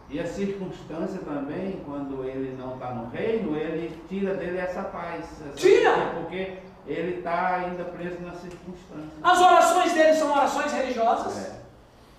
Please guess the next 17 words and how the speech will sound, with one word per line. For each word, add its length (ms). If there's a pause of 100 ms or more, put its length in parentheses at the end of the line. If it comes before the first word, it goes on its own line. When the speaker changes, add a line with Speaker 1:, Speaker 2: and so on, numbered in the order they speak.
(1080)
Speaker 2:
O 220
culto 420
que 60
ele 100
oferece 400
a 60
Deus 200
é 80
um 160
culto 220
religioso. 720 (340)
Speaker 1:
Religioso. 380 (760)
Speaker 2:
A, 100
a, 360
a, 600
a 80
vida 680